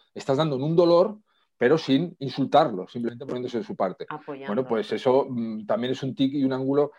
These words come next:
Speaker 1: que funciona muy bien en, en copywriting y la mayoría de las gentes so-, solo, eh,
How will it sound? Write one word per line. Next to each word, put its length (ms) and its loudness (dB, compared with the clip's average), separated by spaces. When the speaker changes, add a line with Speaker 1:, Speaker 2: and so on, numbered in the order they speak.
Speaker 1:
que 80 -2
funciona 340 0
muy 140 2
bien 220 6
en, 140 -2
en 140 -4
copywriting 560 4
y 60 0
la 100 0
mayoría 200 0
de 60 6
las 140 2
gentes 520 0
so-, 280 2
solo, 400 2
eh, 200 0